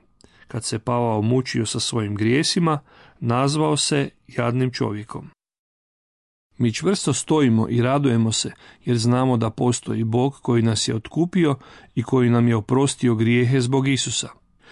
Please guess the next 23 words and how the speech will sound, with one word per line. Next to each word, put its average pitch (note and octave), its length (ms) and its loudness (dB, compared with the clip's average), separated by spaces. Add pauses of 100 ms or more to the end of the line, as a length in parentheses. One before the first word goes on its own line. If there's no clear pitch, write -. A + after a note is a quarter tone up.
(240)
Zato D3+ 420 0
se B2 160 0
možemo A2+ 460 2
radovati. A2+ 540 -2 (680)
To - 80 0
je D#3 80 4
vrlo F#3+ 240 4
zanimljivo. F3 600 0 (420)
Ja A#2 260 2
se A#2+ 240 0 (120)
držim F3 420 2
toga C#3+ 320 0
kad A#2 300 -2
pozdravljam B2+ 600 2
ljude. C3 320 2 (600)
Svaki A#2+ 440 -2
pozdrav, A#2+ 520 0
svaki A#2 420 -4
dobar A#2 340 0
dan A#2+ 400 -2
ili G#2+ 200 -8
dobra A#2 320 -2
večer C3 420 -2